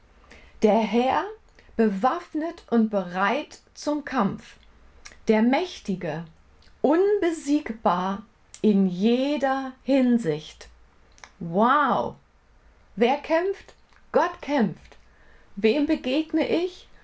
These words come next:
Dem, der für mich kämpft und streitet. Wie sind seine Eigenschaften?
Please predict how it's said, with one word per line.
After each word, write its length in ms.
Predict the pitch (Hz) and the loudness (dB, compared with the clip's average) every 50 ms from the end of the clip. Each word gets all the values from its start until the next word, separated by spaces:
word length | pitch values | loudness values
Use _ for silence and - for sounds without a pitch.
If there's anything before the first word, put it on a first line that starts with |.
| - - - _ - | -20 -20 -20 _ -10
Dem, 640 | 202 180 233 262 294 311 320 339 349 381 339 285 | 0 2 2 4 4 2 2 0 0 -2 -4 -2
der 180 | - 226 214 214 | 0 0 0 0
für 560 | 214 - - - 294 294 294 302 320 320 320 | -2 -8 -8 -4 0 2 2 4 2 2 0
mich 600 | 320 294 240 226 247 269 302 311 - - - - _ | 0 0 2 2 2 2 0 -2 -6 -12 -20 -18 _
kämpft 460 | - 254 240 262 262 269 - - - | -2 -2 0 0 -4 -6 -10 -10 -8
und 180 | - 277 269 254 | -6 -6 -6 -6
streitet. 800 | - - - - 233 247 247 247 240 - 220 - - - - - - _ - - - - - - - - - - - - - - _ - - | -8 -14 -8 -2 0 0 0 0 -4 -4 -6 -6 -6 -8 -14 -20 -20 _ -20 -20 -20 -20 -20 -20 -20 -20 -20 -20 -20 -20 -20 -20 _ -4 2
Wie 400 | 202 247 294 302 339 392 359 - | 4 6 6 6 6 4 2 0
sind 280 | 220 262 285 294 277 - | 0 0 2 2 2 2
seine 400 | 262 247 269 285 277 262 - - | 2 2 2 2 0 0 0 0
Eigenschaften? 840 | - 247 311 320 339 349 - - - 311 311 311 - - - 349 | 0 0 0 -2 -2 -4 -4 -6 -6 -8 -8 -8 -10 -6 -2 0